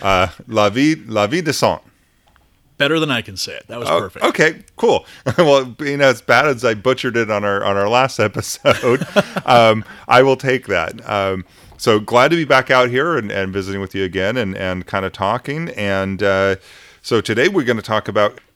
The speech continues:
Speaker 1: barrel tasting, uh, which is tasting wine out of the barrel, <laughs> pretty
Speaker 2: Rather
Speaker 1: much.
Speaker 2: than licking barrels, yes.
Speaker 1: <laughs> Yeah, I, I guess that would be much better than that, uh, for sure, for sure.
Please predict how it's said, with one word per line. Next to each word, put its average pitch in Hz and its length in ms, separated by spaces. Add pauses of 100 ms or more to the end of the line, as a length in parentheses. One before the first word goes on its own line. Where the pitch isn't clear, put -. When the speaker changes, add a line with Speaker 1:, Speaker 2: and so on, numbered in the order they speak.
(100)
Speaker 1:
barrel 147 260
tasting, 98 540 (400)
uh, 87 240
which 90 180
is 90 480 (160)
tasting 95 400
wine 104 440 (300)
out 82 140
of 104 80
the 143 60
barrel, 170 320
<laughs> - 160
pretty 113 180
Speaker 2:
Rather 117 220
Speaker 1:
much. 117 80
Speaker 2:
than 120 240
licking 117 320
barrels, 123 480
yes. 170 320 (440)
Speaker 1:
<laughs> - 40
Yeah, 180 180
I, 139 120 (120)
I 165 80
guess 160 240
that 143 160
would 127 100
be 123 80
much 120 240
better 98 180
than 98 260
that, 90 260 (420)
uh, 110 220
for 113 180
sure, 104 280
for 104 180
sure. 101 340